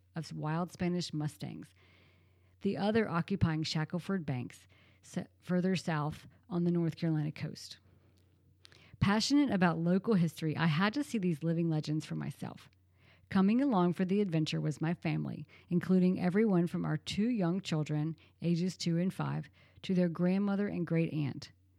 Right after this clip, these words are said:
I had some apprehension about hauling our multi-generational crew on an off-road excursion involving rugged vehicles and wild animals, but booking with Wild Horse Adventure Tour,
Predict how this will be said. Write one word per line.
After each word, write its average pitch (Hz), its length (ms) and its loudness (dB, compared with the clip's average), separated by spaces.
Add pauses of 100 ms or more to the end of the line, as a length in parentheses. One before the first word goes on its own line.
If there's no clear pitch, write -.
(360)
I 190 80 2
had 208 320 0
some 285 180 -2
apprehension 175 640 0
about 170 240 0
hauling 175 500 -2
our 160 140 -2
multi-generational 175 960 -2
crew 180 460 0 (280)
on 165 140 0
an 156 120 2
off-road 165 440 -2
excursion 156 640 0
involving 151 560 -2 (300)
rugged 175 340 0
vehicles 156 480 -2
and 160 220 0
wild 147 320 -2
animals, 160 500 -2 (240)
but 180 160 -2
booking 233 500 0
with 175 220 0
Wild 160 240 0
Horse 185 300 -4
Adventure 160 460 -4
Tour, 143 400 -6